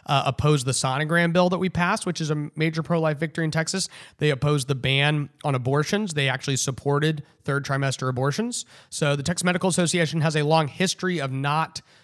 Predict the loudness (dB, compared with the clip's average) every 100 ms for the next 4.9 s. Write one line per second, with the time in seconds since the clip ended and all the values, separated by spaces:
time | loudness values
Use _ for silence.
0 | _ _ 0 2 2 0 -2 -2 -2 0
1 | 0 -2 -6 _ _ -8 -2 4 4 4
2 | 2 0 0 0 -2 0 0 0 -2 0
3 | -2 -2 -20 _ _ -4 -2 0 2 2
4 | 0 -2 2 2 2 4 4 2 -4